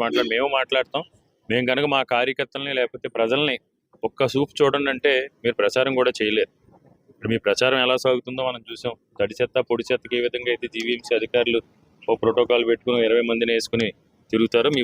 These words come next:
ప్రచారం కూడా అలాగే సాగుతుంది. రెగ్యులర్ బ్యాచ్, పెయిడ్ బ్యాచ్. మాది అలా కాదు, మేము ప్రజల్లో ఉన్నాం.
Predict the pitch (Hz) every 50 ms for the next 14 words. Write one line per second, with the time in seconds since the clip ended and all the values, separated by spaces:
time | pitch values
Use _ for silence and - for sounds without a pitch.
0 | - - 123 - - 131 123 127 117 113 127 117 113 117 127 135 131 - 117 117
1 | 120 117 - 113 113 131 131 104 104 - - 120 127 120 - 113 113 117 - -
2 | - 147 - - 110 113 113 113 113 110 104 - - - - - _ - - -
3 | - - - - - - - 110 107 107 113 127 - - - 120 120 123 165 -
4 | _ _ _ - 98 98 - 98 98 - 117 123 123 120 110 104 113 151